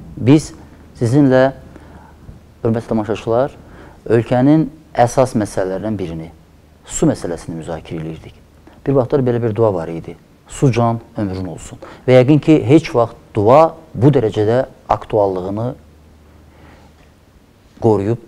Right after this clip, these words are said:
saxlamamışdı və yaxud itirməmişdi. Bugün bu verilişdə dörd nəfər iştirak edirdi. Etibar müəllim, Rafiq müəllim, Vüqar müəllim və Mir Şahin. Amma burada bir aparıcı da var idi.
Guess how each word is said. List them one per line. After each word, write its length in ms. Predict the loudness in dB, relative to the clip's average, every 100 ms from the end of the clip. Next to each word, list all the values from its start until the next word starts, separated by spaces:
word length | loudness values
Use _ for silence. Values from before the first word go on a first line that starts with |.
| -20
saxlamamışdı 720 | -14 -10 -6 -6 -6 -10 -8
və 60 | -2 -2
yaxud 280 | -2 -8 -10 -20 -20 -20
itirməmişdi. 640 | -14 -14 -14 -14 -18 -18 -20 _ _ _ _ -4
Bugün 240 | 0 2
bu 80 | 2
verilişdə 480 | 2 0 -2 0 0 -2 -2
dörd 180 | -2 -2
nəfər 200 | -8 -8
iştirak 400 | -8 -12 -12 -14
edirdi. 340 | -16 -16 -20 -20 -20 -16 -10
Etibar 320 | -4 2 4
müəllim, 360 | 4 2 -2 -4 -16 _ _ -20 -20 -20 -20 -20 -20 -18 -4
Rafiq 260 | -4 -2 0
müəllim, 300 | 2 2 -2 -6 -20 -20 -20 -12
Vüqar 260 | -2 -2
müəllim 300 | 0 -2 -2 -2
və 220 | -2 -4 -10 -20 -20 -20 -18
Mir 100 | -14
Şahin. 400 | -12 -10 -12 -12 -18 _ _ -6
Amma 200 | -2 2
burada 380 | 4 4 2 0 -20 _ _ _ -4
bir 100 | -2
aparıcı 400 | -2 -6 -10 -12
da 80 | -12
var 140 | -14
idi. 200 | -16